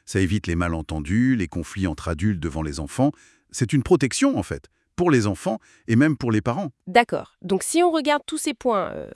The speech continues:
Speaker 2: cohérence des règles, confiance, communication organisée, respect des procédures de sécurité, ça nous donne quel portrait du partenariat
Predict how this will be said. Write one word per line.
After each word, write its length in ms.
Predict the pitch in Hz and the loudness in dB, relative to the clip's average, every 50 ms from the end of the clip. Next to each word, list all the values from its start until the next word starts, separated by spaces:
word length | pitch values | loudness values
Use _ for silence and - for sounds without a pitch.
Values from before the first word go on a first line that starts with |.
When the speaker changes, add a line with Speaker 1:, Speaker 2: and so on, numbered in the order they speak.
| - _ | -14 _
Speaker 2:
cohérence 560 | - 294 294 277 277 240 220 208 185 160 143 | -2 0 2 2 2 2 2 0 -2 -2 -4
des 120 | 160 160 | -4 -4
règles, 340 | 139 143 139 135 127 - - - _ _ | -4 -4 -6 -8 -10 -14 -18 -20 _ _
confiance, 840 | - - 294 285 - - - - 185 147 139 - - - - - - _ _ | 0 0 0 0 0 -4 -4 -4 -4 -4 -4 -6 -12 -16 -16 -16 -18 _ _
communication 840 | - 277 277 262 254 247 240 - 220 196 185 - - 165 151 139 - - | 0 2 2 2 2 0 0 -2 -4 -4 -6 -6 -6 -4 -4 -4 0 2
organisée, 680 | - 233 226 202 208 196 190 180 160 139 147 147 135 | 4 4 4 4 2 2 2 2 0 -2 -4 -4 -4
respect 560 | 123 - 185 254 262 - - - - 214 202 | -2 2 4 4 4 2 -2 -6 -2 0 0
des 100 | 170 156 | 0 0
procédures 400 | - - 151 143 - 143 143 139 | -2 -4 -6 -6 -4 -4 -4 -4
de 80 | 120 135 | -4 -6
sécurité, 560 | - - 151 - - 127 131 131 - 247 269 - - - - - - - _ _ _ _ | -8 -8 -10 -12 -10 -12 -10 -6 -4 -6 -6 -6 -8 -20 -20 -20 -20 -20 _ _ _ _
ça 220 | - - - 226 | -2 2 4 4
nous 100 | 226 226 | 6 8
donne 160 | 208 233 226 220 - | 8 6 6 4 4
quel 180 | - 302 302 254 | 2 2 2 4
portrait 420 | - 254 247 - - - - 247 | 2 0 0 0 -2 -2 -2 -2
du 100 | 202 180 | -2 -2
partenariat 540 | - 165 - - 170 160 151 147 151 160 151 | -4 -6 -4 -2 -2 0 0 2 2 0 -2